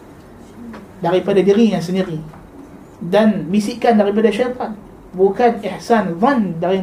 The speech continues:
dengan Tuhan. Ha? Ini bisikan syaitan. Syaitan bisik dekat dia. Kata dengan dia menafikan sifat-sifat Allah,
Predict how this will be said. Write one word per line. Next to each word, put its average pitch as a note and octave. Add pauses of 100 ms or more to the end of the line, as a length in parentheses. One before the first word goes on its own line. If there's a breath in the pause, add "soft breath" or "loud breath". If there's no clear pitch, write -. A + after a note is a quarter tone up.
dengan F3+
Tuhan. E3+ (1160)
Ha? F#3+ (240)
Ini G#3
bisikan A3
syaitan. F3
Syaitan G#3+
bisik G#3
dekat D#3+
dia. - (760 loud breath)
Kata D#3+
dengan G3
dia G3
menafikan G3
sifat-sifat G3
Allah, G3